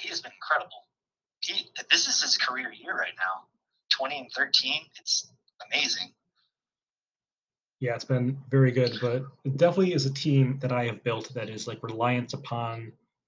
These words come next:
Speaker 2: I don't wanna call them role players, but, like, I've got,
Speaker 1: Mm-hmm.
Speaker 2: like, a bunch of guys who, like, I hope can contribute to a few categories. Like, outside of Steph, like, I don't really have, like,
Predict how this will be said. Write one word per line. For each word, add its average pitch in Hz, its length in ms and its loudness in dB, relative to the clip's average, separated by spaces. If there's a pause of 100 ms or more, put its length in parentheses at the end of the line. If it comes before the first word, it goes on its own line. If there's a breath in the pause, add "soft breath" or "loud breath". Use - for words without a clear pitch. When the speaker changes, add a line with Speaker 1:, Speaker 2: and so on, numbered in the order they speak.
(240)
Speaker 2:
I 151 60 2
don't 202 100 6
wanna 226 140 2
call 180 160 4
them 120 200 4
role 110 320 6
players, 180 540 2 (320)
but, 123 100 2
like, 113 180 -2
I've 123 200 -4
got, - 0 -
Speaker 1:
Mm-hmm. 135 120 4
Speaker 2:
like, 135 100 8
a 127 80 6
bunch 123 240 2
of 127 80 4
guys 127 420 4
who, 120 140 0
like, 110 400 -4
I 135 100 0
hope 131 300 0
can - 140 -4
contribute 131 320 0
to 123 120 -2
a 123 80 -4
few 123 220 -2
categories. 123 540 -2
Like, 120 200 -6
outside 175 280 4
of 139 80 2
Steph, - 520 -2
like, 117 180 2
I 120 60 4
don't 120 200 0
really 120 220 -4
have, 107 420 -4
like, 101 280 -8